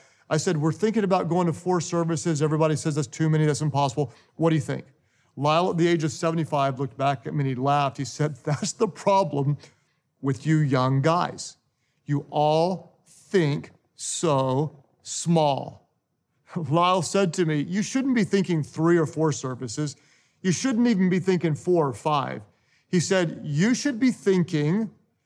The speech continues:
seven services at your first location,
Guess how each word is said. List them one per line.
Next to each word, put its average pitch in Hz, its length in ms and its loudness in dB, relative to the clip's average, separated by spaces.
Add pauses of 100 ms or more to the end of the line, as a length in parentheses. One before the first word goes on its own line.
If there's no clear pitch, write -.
(120)
seven 262 680 0
services 160 840 -2 (260)
at 160 160 -4
your 156 120 0
first 190 440 0
location, 147 680 -4